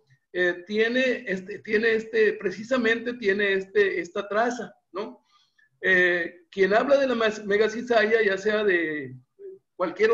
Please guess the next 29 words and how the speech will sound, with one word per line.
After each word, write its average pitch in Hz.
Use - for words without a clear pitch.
edad, 202
¿no? 202
Eh, 170
siempre 226
la 170
trazan 190
aproximadamente 180
en 180
esta 180
posición. 208
Eh, 202
Anderson 254
y 226
Silver, 262
eh, 175
eh, 180
Silver 254
y 233
Anderson, 240
Anderson 220
y 185
Silver 214
en 196
diferentes 185
publicaciones 214
han 208
dicho 196
que 180
esta 202